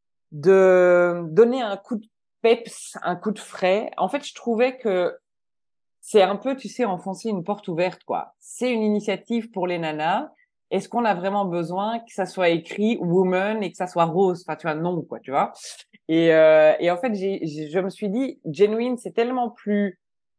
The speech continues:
plus impactant, plus frais, plus facile. Et puis, c'est vrai qu'après cinq ans, en fait, les trois quarts des gens qui parlent de Genuine Woman vont jamais jusqu'au Woman. C'est, euh, « Ah, tu vas à la soirée de Genuine ? Ah, t'as vu le truc de Genuine ? » Ah.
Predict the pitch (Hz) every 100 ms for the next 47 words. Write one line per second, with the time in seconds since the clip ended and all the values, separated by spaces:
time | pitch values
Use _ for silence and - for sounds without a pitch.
0 | _ _ _ 196 185 240 240 240 - 190
1 | 156 147 - 180 - - 220 214 196 -
2 | 180 208 202 - 214 175 - 160 202 214
3 | 240 196 196 180 208 202 254 262 233 -
4 | 160 214 208 - 147 143 - 214 208 180
5 | 165 175 175 156 - 160 151 135 127 139
6 | 139 139 135 156 196 160 139 143 147 143
7 | 139 156 151 196 220 170 120 _ _ _
8 | - 170 156 147 143 233 262 247 202 247
9 | 233 233 214 220 208 208 220 254 233 240
10 | 247 214 185 220 208 226 190 180 202 202
11 | 233 247 - 220